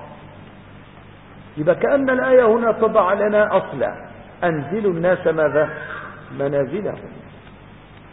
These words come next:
الناس ليسوا على درجة واحدة، "أنزلوا الناس ماذا؟ منازلهم".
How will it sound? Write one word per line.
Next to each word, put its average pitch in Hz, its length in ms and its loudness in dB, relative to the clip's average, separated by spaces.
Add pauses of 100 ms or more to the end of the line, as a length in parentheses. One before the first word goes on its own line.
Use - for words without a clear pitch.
(120)
الناس 226 440 2
ليسوا 233 460 4
على 196 180 8
درجة 185 640 2
واحدة، 165 460 -2 (1400)
"أنزلوا 175 400 -2
الناس 196 320 6
ماذا؟ 175 460 4 (560)
منازلهم". 175 640 -2